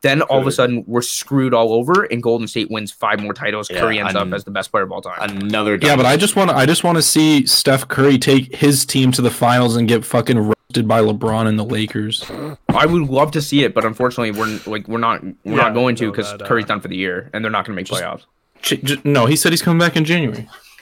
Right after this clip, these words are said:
Speaker 2: Yeah, he'll be
Speaker 1: Uh, they're
Speaker 2: back.
Speaker 1: gonna shut him down.
Speaker 4: Allegedly.
Speaker 1: They're, they're stupid if they, they're stupid if they play him. They should shut him down and let him rest 'cause he's, he's played in the finals for the last five straight years. He's dead. Like, his body's beat. It's the
Speaker 4: Yeah.
Speaker 1: same thing as, like, Sid, right,
Speaker 4: Yeah,
Speaker 1: Brian?
Speaker 4: don't, don't let the guy play. Like,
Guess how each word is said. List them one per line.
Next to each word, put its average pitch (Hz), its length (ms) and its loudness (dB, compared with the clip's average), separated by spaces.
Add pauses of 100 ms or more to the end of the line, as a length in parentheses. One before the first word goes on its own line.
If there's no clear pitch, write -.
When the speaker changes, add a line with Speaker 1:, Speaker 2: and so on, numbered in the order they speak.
(220)
Speaker 2:
Yeah, 131 120 0
he'll 135 140 2
be 156 120 0
Speaker 1:
Uh, 170 60 4
they're 160 160 4
Speaker 2:
back. 147 40 -2
Speaker 1:
gonna 147 140 2
shut 123 180 0
him 101 60 -2
down. 95 240 -2
Speaker 4:
Allegedly. 117 100 -2
Speaker 1:
They're, 143 200 2
they're 147 180 2
stupid 139 260 -2
if 110 100 -2
they, 113 120 0
they're 131 180 -4
stupid 120 300 -6
if - 40 -12
they 95 100 -6
play 95 180 -6
him. 90 140 -12 (240)
They 131 100 0
should 139 160 -2
shut 139 120 2
him 139 80 0
down 123 120 0
and 120 80 0
let 113 120 2
him 101 140 -8
rest 95 200 -4
'cause 139 120 -6
he's, 143 240 -2 (240)
he's 160 160 -4
played 202 200 0
in 170 40 0
the 127 80 0
finals 147 260 0
for 123 60 -6
the 107 80 -2
last 104 160 -4
five 110 220 -2
straight 101 180 -4
years. 92 300 -8
He's - 180 -4 (140)
dead. 127 400 -2
Like, 110 160 -8
his 120 120 -8
body's 123 280 0
beat. - 260 -4
It's 180 60 2
the 180 40 8
Speaker 4:
Yeah. 165 140 10
Speaker 1:
same 160 80 8
thing 143 100 2
as, 127 100 -2
like, 127 120 -2
Sid, 123 380 0
right, 95 180 -4
Speaker 4:
Yeah, 139 200 4
Speaker 1:
Brian? 127 140 2
Speaker 4:
don't, 123 440 -2
don't 165 180 6
let 139 140 4
the - 60 -2
guy 101 200 -4
play. 101 340 -6
Like, 110 360 -8